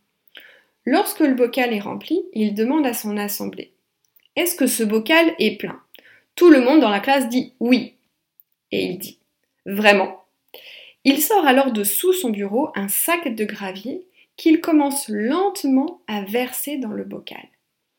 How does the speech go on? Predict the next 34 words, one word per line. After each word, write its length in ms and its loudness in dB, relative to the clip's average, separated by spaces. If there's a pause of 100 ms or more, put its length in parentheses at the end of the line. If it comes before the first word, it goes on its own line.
(440)
Il 160 0
s'arrête 520 -2
pour 140 -8
secouer 400 -2
le 80 -2
bocal 560 -4
et 100 -2
ainsi 340 -4
faire 280 -4
rentrer 320 -4
le 100 0
gravier 560 -6 (320)
afin 240 -6
qu'il 240 -2
puisse 240 -10
s'enfoncer 480 -4
dans 160 -2
chaque 520 -4
espace 600 -6
encore 360 -4
disponible 600 -2 (380)
entre 340 0
les 140 0
grands 220 -4
cailloux. 340 -10 (720)
Il 140 6
sourit 420 -2 (560)
et 140 6
il 100 6
demande 320 6
à 80 6
nouveau 340 2
au 220 2
groupe : « 380 2